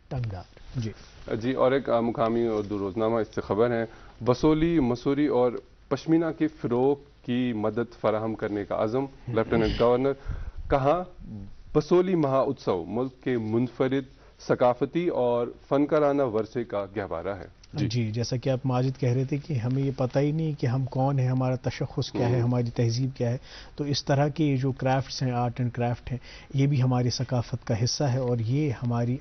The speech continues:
Speaker 1: आइडेंटिटी है। इसको फ़रोग़ देना और इसकी हिफाजत करना हम सब की ज़िम्मेदारी है। आ, उर्दू रोज़नामा आखिरी मेरे पास और इसमें मौसम के हवाले से, जैसे हमने आगाज़ में आपको इत्तला दी, उसी हवाले से खबर शाया हुई है। अगले चौबीस घंटों में,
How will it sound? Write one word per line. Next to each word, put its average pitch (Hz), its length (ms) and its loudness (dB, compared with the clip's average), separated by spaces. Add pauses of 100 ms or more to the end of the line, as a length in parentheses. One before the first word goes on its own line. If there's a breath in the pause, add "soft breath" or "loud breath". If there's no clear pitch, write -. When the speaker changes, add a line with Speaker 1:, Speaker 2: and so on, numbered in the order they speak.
Speaker 1:
आइडेंटिटी 120 520 2
है। 113 180 -2 (320 loud breath)
इसको 147 260 0
फ़रोग़ 139 480 2
देना 143 380 2
और 123 340 -2
इसकी 123 260 -4
हिफाजत 120 500 -2
करना 123 260 0
हम 117 140 -2
सब 120 200 -2
की 113 140 -2
ज़िम्मेदारी 107 500 0
है। 113 60 0 (340 loud breath)
आ, 131 220 2 (140)
उर्दू 143 240 4
रोज़नामा 147 500 2
आखिरी 139 560 0
मेरे 123 180 2
पास 123 400 0
और 127 160 0
इसमें 131 200 -2
मौसम 123 340 -2
के 139 100 -2
हवाले 117 280 2
से, 123 140 -4
जैसे 117 240 -2
हमने 117 180 0
आगाज़ 120 460 0
में 123 140 -2 (280)
आपको 117 240 -2
इत्तला 135 280 0
दी, 170 220 2 (320 loud breath)
उसी 156 120 2
हवाले 135 240 4
से 147 140 0
खबर 143 220 2
शाया 143 260 2
हुई 156 180 2
है। 165 100 2
अगले 143 300 2
चौबीस 143 420 0
घंटों 143 420 0
में, 135 260 0